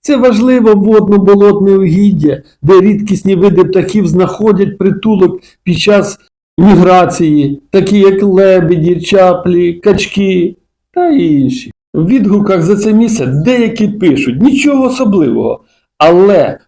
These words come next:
в поєднанні багатьох факторів це місце все-таки стає особливим. Подивіться на цю набережну з моря, з велетенськими соснами, які вже роблять атмосферу пляжу особливою.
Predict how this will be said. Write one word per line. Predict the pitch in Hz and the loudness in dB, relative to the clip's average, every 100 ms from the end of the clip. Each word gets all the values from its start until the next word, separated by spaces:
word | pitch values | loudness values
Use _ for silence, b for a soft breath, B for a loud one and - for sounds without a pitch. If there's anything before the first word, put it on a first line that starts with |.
| _ | _
в | |
поєднанні | 202 220 202 226 226 214 202 | 0 2 0 0 0 2 0
багатьох | 208 208 208 226 202 | 0 0 0 0 -2
факторів | - 220 220 147 123 110 | -2 -4 -4 -6 -6 -6
це | - 160 | -4 -2
місце | 160 214 214 139 | 0 0 -2 -6
все-таки | - 175 143 - 131 | -4 -4 -6 -6 -8
стає | - 135 151 165 - - | -6 -4 -2 -2 -4 -8
особливим. | 143 160 131 131 123 120 - _ _ _ _ - | -6 -4 -2 -2 -2 -4 -10 _ _ _ _ -2
Подивіться | 208 220 226 240 - | 0 2 2 0 0
на | 208 208 | 0 0
цю | 214 | 0
набережну | 196 190 170 165 156 180 160 | 2 2 2 0 0 -2 -2
з | 135 | 0
моря, | 160 151 139 123 120 | 0 2 0 -2 -6
з | - | -4
велетенськими | 156 208 208 208 202 196 196 202 190 | 0 2 2 2 0 0 0 0 0
соснами, | - 175 175 - 143 139 139 B - | 0 0 0 0 -4 -4 -4 B -4
які | 156 202 233 | -2 0 0
вже | 226 208 220 | 0 2 0
роблять | 214 233 202 185 190 | 2 2 2 -2 -2
атмосферу | 185 220 - 190 214 196 190 | -4 -6 -4 0 0 0 -2
пляжу | 180 208 214 175 175 - | -2 2 2 0 -4 -4
особливою. | 190 185 196 160 175 147 120 110 | -6 -2 -2 2 2 2 0 -4